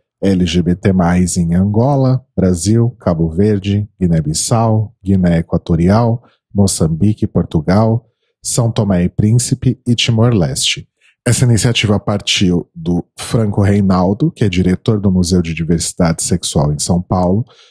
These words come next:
do Estevan Lekich, que é brasileiro proprietário de um museu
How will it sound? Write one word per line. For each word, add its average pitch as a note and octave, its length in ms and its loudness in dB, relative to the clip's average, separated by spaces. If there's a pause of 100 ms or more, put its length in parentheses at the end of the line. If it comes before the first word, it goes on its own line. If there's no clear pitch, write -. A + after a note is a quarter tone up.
do G#2 60 2
Estevan G#2+ 480 0
Lekich, G2 720 0
que - 160 -2
é F#2 60 2
brasileiro F2+ 760 0
proprietário E2 640 -2
de E2 160 -6
um D#2 40 -2
museu E2 600 0